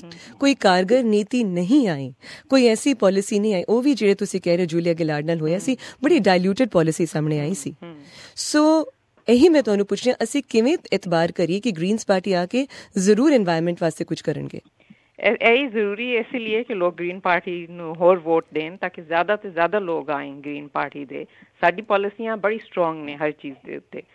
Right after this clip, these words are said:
Speaker 1: ਲੇਕਿਨ ਅਸੀਂ ਤਦੋਂ ਹੀ ਉਹ ਇੰਪਲੀਮੈਂਟ ਕਰ ਸਕਦੇ ਹਾਂ ਜਦ ਜ਼ਿਆਦਾ ਤੋਂ ਜ਼ਿਆਦਾ ਲੋਕ ਸਾਡੇ ਹੋਣ ਪਾਰਲੀਮੈਂਟ ਵਿੱਚ।
Speaker 2: ਜੀ,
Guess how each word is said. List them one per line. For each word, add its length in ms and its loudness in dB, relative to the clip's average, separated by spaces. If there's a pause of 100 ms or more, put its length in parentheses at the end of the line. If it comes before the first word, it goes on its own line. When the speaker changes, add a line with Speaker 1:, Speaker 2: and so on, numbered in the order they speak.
(360)
Speaker 1:
ਲੇਕਿਨ 320 -8 (640)
ਅਸੀਂ 260 -4 (300)
ਤਦੋਂ 280 4
ਹੀ 140 -6
ਉਹ 140 2
ਇੰਪਲੀਮੈਂਟ 460 -6
ਕਰ 160 -2 (100)
ਸਕਦੇ 360 -10
ਹਾਂ 60 -10
ਜਦ 240 -8
ਜ਼ਿਆਦਾ 400 -4
ਤੋਂ 180 -8
ਜ਼ਿਆਦਾ 280 -6
ਲੋਕ 400 -8
ਸਾਡੇ 220 -6
ਹੋਣ 380 -12 (180)
ਪਾਰਲੀਮੈਂਟ 540 -4
ਵਿੱਚ। 140 -20 (140)
Speaker 2:
ਜੀ, 300 -12